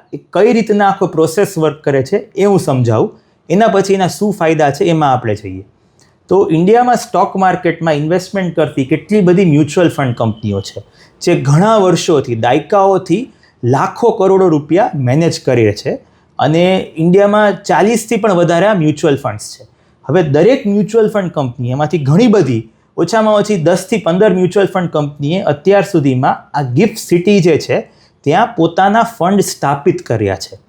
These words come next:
એનાથી એ લોકો એવું કરે છે કે આ ફંડ જે ગિફ્ટ સિટીમાં સ્થાપ-, સ્થાપિત થયું છે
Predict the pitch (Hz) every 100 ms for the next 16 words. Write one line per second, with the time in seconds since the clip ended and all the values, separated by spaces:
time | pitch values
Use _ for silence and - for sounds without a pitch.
0 | _ _ _ _ _ _ 160 208 247 240
1 | 247 277 - 190 208 214 214 185 226 220
2 | 190 175 170 214 240 185 - - 175 214
3 | - 196 185 165 165 175 175 190 175 185
4 | 175 - 156 165 - - - 156 - 175
5 | - 160 214 - -